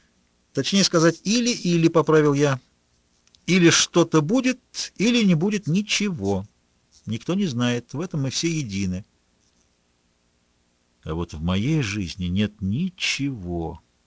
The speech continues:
чтоб меня радовало. Может и так, но у тебя всё равно хорошо получается. Гатанда покачал головой.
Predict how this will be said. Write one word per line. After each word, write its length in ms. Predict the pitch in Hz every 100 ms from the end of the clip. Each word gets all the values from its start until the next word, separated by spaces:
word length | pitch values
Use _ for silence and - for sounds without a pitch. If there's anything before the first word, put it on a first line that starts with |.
| _
чтоб 320 | - - 87
меня 320 | 85 98 104 131
радовало. 600 | 95 85 80 78 82 - _ _ _ _ _ _ _ _ _ _ _ _ _ _ _ - _
Может 320 | 120 190 185
и 60 | 151
так, 340 | 151 170 170 _ -
но 140 | 123
у 60 | 139
тебя 200 | 165 180
всё 160 | -
равно 200 | 151 156
хорошо 340 | 170 143 135 170
получается. 640 | 131 123 160 123 - - - _ _ _ _ _ _ _ _ -
Гатанда 560 | 87 101 135 139 123
покачал 480 | 113 104 113 - 113
головой. 440 | 104 107 101 87